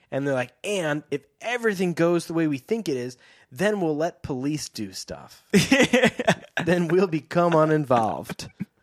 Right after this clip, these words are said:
Speaker 1: Sound sweet,
Speaker 2: <laughs>
Speaker 1: fellas? Sound like a good plan?
Speaker 2: <laughs> Joe, no. Stop. Just leave.
Speaker 1: <sighs>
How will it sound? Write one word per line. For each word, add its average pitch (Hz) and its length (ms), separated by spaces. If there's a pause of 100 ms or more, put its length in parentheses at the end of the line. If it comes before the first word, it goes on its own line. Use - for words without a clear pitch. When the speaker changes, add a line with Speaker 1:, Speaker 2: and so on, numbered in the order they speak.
(100)
Speaker 1:
Sound 165 460
sweet, 220 420
Speaker 2:
<laughs> 196 80
Speaker 1:
fellas? 190 580 (600)
Sound 165 320
like 160 160
a 123 80
good 139 420
plan? 160 540 (1120)
Speaker 2:
<laughs> - 1200
Joe, 135 440 (440)
no. 196 500 (320)
Stop. 180 600 (520)
Just - 380
leave. 85 640
Speaker 1:
<sighs> 131 40